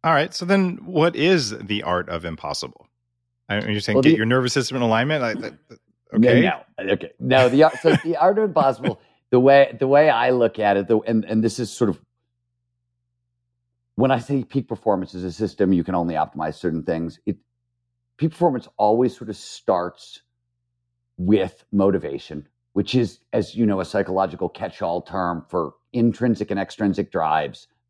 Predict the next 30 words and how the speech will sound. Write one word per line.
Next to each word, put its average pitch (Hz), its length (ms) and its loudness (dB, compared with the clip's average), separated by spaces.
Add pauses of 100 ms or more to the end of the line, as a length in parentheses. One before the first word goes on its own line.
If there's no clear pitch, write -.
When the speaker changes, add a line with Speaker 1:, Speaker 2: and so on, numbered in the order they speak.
(180)
Speaker 2:
goals, 90 500 -2
and 78 180 -16
grit. - 460 -12 (480)
That 87 160 2
would 87 220 -6
be - 180 -6
cla-, 82 340 -4
motive. 95 360 0
So - 160 -20 (200)
peak 151 120 -8
performance 135 320 0
always 110 160 0
starts 104 240 -4
with - 20 -18
motivation, 92 400 -2
gets - 200 -6
you, 98 60 -12 (120)
gets 123 240 0
you 143 80 0
into 131 160 -2
the 123 80 -6
game. 71 400 -16 (1200)
Learning 123 760 2
is - 180 -10
what 117 160 -2
keeps - 360 -2
you 98 120 4
into 78 120 -4
the 69 80 -12
game. 71 460 -14